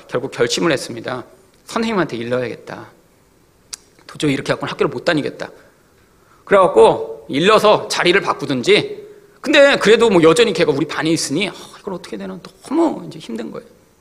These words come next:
그래서 우리 어머니한테 말씀을 드렸습니다. "엄마, 사실은 지난 한 달 동안 아무개가 저를 이렇게 괴롭혀서 힘들었다고. 그래서 내일 가서 선생님하고 면담을 하려고 한다고." 그랬더니 어머니가 그러시는 거예요.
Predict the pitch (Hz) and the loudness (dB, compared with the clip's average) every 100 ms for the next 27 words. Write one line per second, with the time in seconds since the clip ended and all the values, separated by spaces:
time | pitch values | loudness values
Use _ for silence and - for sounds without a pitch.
0 | _ _ _ - 180 131 139 131 147 135 | _ _ _ -10 -4 0 0 2 2 0
1 | 117 170 170 - 107 - 131 117 131 - | -2 -2 -2 -4 -10 -6 -8 -6 -8 -6
2 | 113 120 113 131 131 180 147 135 127 175 | -8 -8 -6 -6 -4 -4 -4 -4 -4 0
3 | 190 147 147 180 - - - _ _ - | 0 0 0 0 -4 -20 -20 _ _ -4
4 | 123 156 139 127 131 120 127 - - 143 | 0 2 2 2 -2 -6 -6 -8 -6 -6
5 | - - 127 123 123 196 - - - - | -6 -10 -10 -10 -10 -8 -8 -10 -16 -18
6 | _ _ _ _ _ - 80 156 - - | _ _ _ _ _ -4 0 0 0 -16
7 | - - 127 147 127 123 180 185 139 - | -12 0 2 4 2 -2 -4 -4 -4 -8
8 | - - 113 135 170 170 139 113 123 139 | -14 -6 -2 2 2 0 -6 -10 -12 -14
9 | 151 - _ - 139 160 - - 110 123 | -16 -20 _ -12 -6 -6 -8 -12 -8 -4
10 | 131 - 110 - 110 | -6 -8 -14 -14 -16